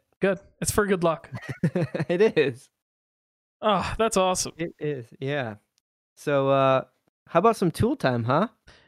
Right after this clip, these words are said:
Speaker 1: Yeah, let's do it. It's mainly for you 'cause I'm a,
Speaker 2: It is mainly for me.
Speaker 1: I'm a big slacker. I, uh, I'll be honest. Over these last two weeks, like,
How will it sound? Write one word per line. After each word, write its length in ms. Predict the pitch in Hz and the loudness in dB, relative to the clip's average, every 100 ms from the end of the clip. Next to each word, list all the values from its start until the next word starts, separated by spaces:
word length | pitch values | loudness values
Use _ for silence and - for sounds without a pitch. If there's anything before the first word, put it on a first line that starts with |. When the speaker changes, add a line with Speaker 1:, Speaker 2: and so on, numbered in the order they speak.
| - | -2
Speaker 1:
Yeah, 120 | 214 | -2
let's 160 | 180 - | 0 0
do 140 | 190 | 0
it. 120 | 139 - | -2 -4
It's 240 | 165 156 180 | -2 0 0
mainly 300 | 190 202 180 | 0 2 -2
for 160 | - | 0
you 240 | 151 143 131 - | 0 0 -4 -10
'cause 220 | - 143 135 | -4 -2 0
I'm 260 | 131 160 | -2 0
a, 120 | 185 | 2
Speaker 2:
It 60 | 156 | 4
is 160 | 147 120 | 4 2
mainly 260 | 120 113 - | -4 -8 -14
for 60 | |
me. 60 | - - | -10 -4
Speaker 1:
I'm 160 | 175 | -2
a 60 | 196 | 0
big 240 | 180 170 | 0 -2
slacker. 480 | - 131 101 - - _ | 0 0 -2 -6 -16 _
I, 240 | - 147 147 | -4 -2 -2
uh, 240 | 147 139 | -2 -4
I'll 80 | - | -4
be 120 | 151 143 | -2 -2
honest. 340 | 120 101 - | -4 -8 -4
Over 160 | 151 160 | -2 0
these 180 | 156 | 0
last 320 | 151 147 151 - | 0 -2 -2 -2
two 140 | 170 | -2
weeks, 360 | 139 156 - - | 0 -2 -2 -2
like, 280 | 135 131 | -2 -2